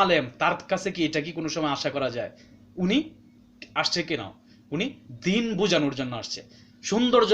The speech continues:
বোঝানোর জন্য আসছে, ঠিক আছে? ইসলামটা কেমন, ঠিক আছে, এটা বোঝানোর জন্য আসছে। আপনি তো এটা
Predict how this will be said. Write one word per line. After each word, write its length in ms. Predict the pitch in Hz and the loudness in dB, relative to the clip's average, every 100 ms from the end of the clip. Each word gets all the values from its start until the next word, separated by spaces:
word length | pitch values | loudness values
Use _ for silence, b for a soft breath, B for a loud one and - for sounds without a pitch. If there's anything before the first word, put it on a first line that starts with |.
| 185 | 4
বোঝানোর 320 | 156 135 123 143 139 | 2 0 -2 -8 -6
জন্য 160 | 135 117 | -6 -6
আসছে, 180 | 107 - - 101 | -8 -10 -12 -8
ঠিক 100 | 196 202 | 0 0
আছে? 100 | 151 220 | 0 -4
ইসলামটা 380 | - 220 220 247 240 | -2 2 0 0 0
কেমন, 220 | 160 127 98 - | 0 0 -6 -4
ঠিক 100 | 196 | -2
আছে, 100 | 185 185 | 0 0
এটা 140 | 190 214 208 | 4 6 6
বোঝানোর 280 | 180 151 127 | 4 0 -2
জন্য 120 | 120 110 | -8 -10
আসছে। 160 | - 104 B B B | -12 -14 B B B
আপনি 140 | 202 233 | 0 2
তো 40 | 254 | 2
এটা 120 | 240 | 2